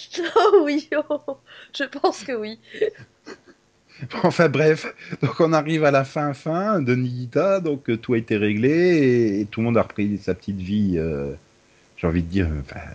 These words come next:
Speaker 2: ils ont essayé de reprendre une vie normale, entre guillemets,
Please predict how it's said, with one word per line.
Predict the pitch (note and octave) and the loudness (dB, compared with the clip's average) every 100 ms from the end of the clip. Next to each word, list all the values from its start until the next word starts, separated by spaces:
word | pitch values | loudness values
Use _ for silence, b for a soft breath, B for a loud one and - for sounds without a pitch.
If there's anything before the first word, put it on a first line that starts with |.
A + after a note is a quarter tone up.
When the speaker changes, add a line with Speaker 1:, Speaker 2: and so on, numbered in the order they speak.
| - - C#2 | -16 -16 -6
Speaker 2:
ils | E2+ | -6
ont | |
essayé | - A#2 | 0 2
de | G2 | 2
reprendre | F2+ - F#2 | 0 0 0
une | F#2 F2+ | 2 0
vie | F2 F#2+ | 2 2
normale, | F#2+ G2+ F#2 F#2+ A2+ A2 | 4 4 2 2 2 2
entre | F#2+ - G2 | 0 0 -4
guillemets, | F2+ F#2+ A2+ E3+ G3 | -2 0 0 0 -2